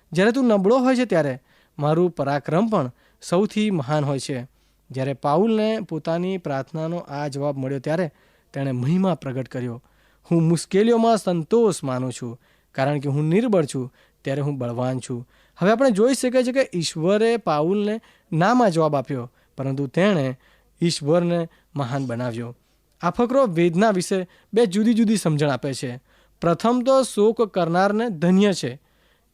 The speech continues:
ઈશ્વર તેઓને સાંત્વન આપશે. આ ગીરી પ્રવચન ઈસુ ખ્રિસ્તે આપ્યા તે છે. તેમાં ઈસુ ખ્રિસ્તની શિક્ષણનું જે કાર્ય હતું તે દર્શાવવામાં આવે છે. લોકોના પ્રશ્નોના જવાબ આપવા તેઓ તૈયાર થાય.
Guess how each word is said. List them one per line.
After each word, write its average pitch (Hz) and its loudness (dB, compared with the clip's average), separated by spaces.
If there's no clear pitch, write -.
ઈશ્વર 208 0
તેઓને 170 -2
સાંત્વન 180 0
આપશે. 123 -8
આ 165 2
ગીરી 175 0
પ્રવચન 143 -4
ઈસુ 180 0
ખ્રિસ્તે - -4
આપ્યા 156 -4
તે 131 -4
છે. 123 -10
તેમાં 233 4
ઈસુ 247 2
ખ્રિસ્તની 247 0
શિક્ષણનું 220 -2
જે 175 2
કાર્ય 175 2
હતું 165 -2
તે 277 0
દર્શાવવામાં 175 2
આવે 139 -4
છે. 127 -10
લોકોના 196 0
પ્રશ્નોના 170 -4
જવાબ 139 -4
આપવા 135 -6
તેઓ 160 0
તૈયાર 131 -4
થાય. 120 -10